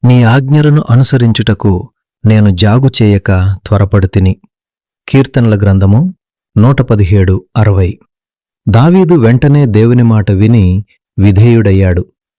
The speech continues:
సౌలు దేవుని మాట వినలేదు, కాబట్టి సౌలు తన పరిపాలనను కోల్పోయాడు. అందుకు సమూయేలు నీతో కూడా, "నేను తిరిగి రాను, నీవు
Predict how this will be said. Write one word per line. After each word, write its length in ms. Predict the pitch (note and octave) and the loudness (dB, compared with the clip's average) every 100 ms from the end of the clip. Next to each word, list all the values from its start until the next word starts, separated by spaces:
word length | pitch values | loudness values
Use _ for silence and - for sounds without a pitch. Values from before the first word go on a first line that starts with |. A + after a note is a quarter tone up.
| _ _ _ | _ _ _
సౌలు 420 | - A#2 D3+ E3 | -4 0 2 0
దేవుని 380 | C3 A2+ A#2+ A#2+ | 0 0 2 2
మాట 300 | A2+ G#2+ G2+ | 0 0 0
వినలేదు, 580 | G2+ F#2+ G#2 G2+ E2+ - - _ _ _ _ - | 0 0 2 0 -2 -6 -12 _ _ _ _ -2
కాబట్టి 680 | G#2+ G#2 G2 D3 A#2 A#2 - _ _ | 0 0 0 0 0 -2 -8 _ _
సౌలు 380 | - B2+ D#3+ F3 | -4 0 2 0
తన 200 | E3+ A#2+ | 0 -2
పరిపాలనను 880 | - A#2+ A#2+ C3 A#2+ A2+ G2+ G#2 A#2 | 0 -2 0 0 0 0 0 0 -2
కోల్పోయాడు. 720 | - G2+ G2 - G2 F#2 F2+ - _ _ _ _ _ _ - | -2 0 0 0 0 0 -2 -6 _ _ _ _ _ _ -2
అందుకు 320 | A#2 A2+ A2 | 0 0 -2
సమూయేలు 600 | - A2+ D#3+ D#3+ D3+ C#3+ | -2 0 2 2 2 2
నీతో 360 | A#2+ G2+ A2 | 0 0 -2
కూడా, 520 | G#2 A2 G#2+ F#2+ F#2 B2+ _ _ _ _ G#2+ | -2 0 0 0 -2 -8 _ _ _ _ 0
"నేను 260 | A2 A2+ | 2 2
తిరిగి 340 | G2 A#2+ C#3 C3+ | 0 -2 0 0
రాను, 380 | A2 F#2 F2+ - _ _ _ _ - | 0 0 -4 -8 _ _ _ _ -2
నీవు 500 | G#2+ G#2 G2 A2 | 0 2 2 0